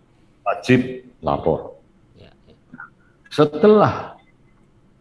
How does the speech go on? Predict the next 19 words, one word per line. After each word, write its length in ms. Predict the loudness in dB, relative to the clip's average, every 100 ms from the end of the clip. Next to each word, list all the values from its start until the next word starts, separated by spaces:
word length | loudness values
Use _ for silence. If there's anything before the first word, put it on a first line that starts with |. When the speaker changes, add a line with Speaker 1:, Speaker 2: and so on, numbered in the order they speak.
| _ _ _ _
Speaker 1:
Dirjen 640 | 0 0 0 2 2 2
Perhubungan 400 | 2 2 4 2
Darat 320 | 4 4 4 0
mendapat 360 | 0 0 0 -2
laporan 600 | -2 0 0 2 0 2
bahwa 200 | 2 2
stok 320 | 0 -2 -2
itu 200 | -4 -6
sudah 320 | -6 -8 -8 -12
habis, 760 | _ -10 -8 -8 -12 -20 -20 _ _ _ _ _
kemudian 920 | -2 0 2 4 4 4 4 0 -2 -10 -2
Dirjen 400 | 0 2 2 2
Perhubungan 480 | -2 -2 -2 2 2
Darat 120 | 0
mencabut 1080 | -2 -4 -2 -2 -2 -4 -4 2 2 2 -12 -20 -20 _ _ -20 -20 -20 _ -6
S 160 | -4
K 120 | -2
R 280 | -4 -4 -8 -6
B 320 | -2 -2 -4